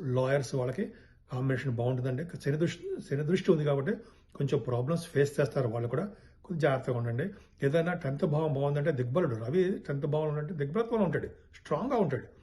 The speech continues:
బుధుడితో కలిశాడు కాబట్టి గవర్నమెంట్ ఆర్గనైజేషన్ ఉద్యోగాలు రావడానికి మీకు ఎక్కువ అవకాశాలు ఉన్నాయి. ముఖ్యంగా ఆడవాళ్ళకి, మీకు లేడీస్ కూడా చెప్తున్నానండి, మంచి, ఆ, ఫలితాలు ఉంటాయి మీకు. ఖచ్చితంగా బాగా చదవండి. ఆ, ఉన్న already ఉద్యోగం చేస్తున్న వాళ్ళకి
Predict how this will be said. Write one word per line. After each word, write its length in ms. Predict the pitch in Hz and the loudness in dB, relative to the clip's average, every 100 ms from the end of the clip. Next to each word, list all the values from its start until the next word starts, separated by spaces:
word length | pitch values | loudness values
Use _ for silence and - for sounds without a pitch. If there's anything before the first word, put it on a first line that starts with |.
| - - - | -20 -14 2
బుధుడితో 260 | 160 214 | 6 8
కలిశాడు 300 | 202 160 131 - - - - _ _ - - _ - - 135 | 6 4 0 -4 -16 -20 -20 _ _ -20 -20 _ -20 -10 0
కాబట్టి 220 | 143 165 | 2 2
గవర్నమెంట్ 420 | 120 156 202 208 | 2 4 6 4
ఆర్గనైజేషన్ 440 | 165 160 160 156 143 | 2 0 -2 0 0
ఉద్యోగాలు 280 | 151 143 | 2 2
రావడానికి 420 | 135 135 135 131 131 - - - - | 0 -2 -4 -4 -4 -6 -16 -20 -8
మీకు 120 | 127 127 | -2 0
ఎక్కువ 260 | 120 156 | 2 2
అవకాశాలు 380 | 123 131 120 123 | 2 0 -2 -2
ఉన్నాయి. 100 | 135 | -2
ముఖ్యంగా 500 | 117 143 139 135 117 - - - 135 | -2 -2 0 -2 -4 -14 -20 -12 -2
ఆడవాళ్ళకి, 260 | 139 127 | 0 2
మీకు 240 | 123 127 127 | 2 2 2
లేడీస్ 280 | 117 143 135 | 2 0 0
కూడా 140 | 131 | -2
చెప్తున్నానండి, 420 | 123 131 120 117 190 - - _ 135 | -2 -2 -2 -2 -4 -8 -20 _ -4
మంచి, 420 | 131 143 123 120 | -2 2 4 4
ఆ, 140 | 120 | 0
ఫలితాలు 400 | 117 127 127 135 | -2 -2 0 0
ఉంటాయి 220 | 120 127 | 0 0
మీకు. 260 | 120 120 208 - - | -2 -2 -6 -10 -14
ఖచ్చితంగా 380 | 127 147 139 143 | -8 -4 -2 0
బాగా 180 | 127 120 123 | 0 -2 -2
చదవండి. 300 | 127 123 156 - - - - - 139 | -2 -2 -2 -6 -16 -20 -20 -10 -2
ఆ, 40 | 127 | 0
ఉన్న 260 | 123 151 180 | 2 2 0
already 280 | 143 170 165 | 2 2 2
ఉద్యోగం 280 | 139 156 | 2 2
చేస్తున్న 400 | 151 143 139 147 | 2 0 0 0
వాళ్ళకి 340 | 139 135 139 | 0 -2 -2